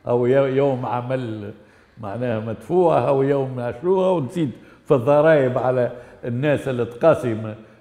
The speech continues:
من ثقل الضرائب. لا، احنا توا شنو ولا الثروة وين ماشية في السنوات العشرة الأخيرة؟ أكثرها ماشية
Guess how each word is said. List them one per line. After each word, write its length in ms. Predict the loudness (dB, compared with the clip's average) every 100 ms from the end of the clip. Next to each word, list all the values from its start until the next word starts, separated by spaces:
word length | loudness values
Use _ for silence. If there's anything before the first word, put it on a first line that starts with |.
| -12
من 180 | -8 -6
ثقل 380 | -4 -4 -2 -4
الضرائب. 560 | -2 0 2 0 -2
لا، 140 | -6 -8 -14 -20 _ _ _ _ _ -4
احنا 240 | -2 0
توا 240 | 2 2 2
شنو 260 | 0 -2 -2
ولا 360 | 0 0 -2 -4 -6 -8 -10 -16 -20 -20 -16 -12
الثروة 440 | -6 -2 0 0
وين 260 | 0 -2 -2
ماشية 360 | -6 -6 -8
في 100 | -8
السنوات 580 | -12 -12 -8 -6 -8 -8 -12 -12 -20 _
العشرة 460 | -6 0 0 -2 -8
الأخيرة؟ 540 | -8 -10 -10 -10 -10 -14 -20 _ _ _ _ _ _ _ -4
أكثرها 500 | -2 2 2 4 0
ماشية 520 | 2 2 2 -4 -6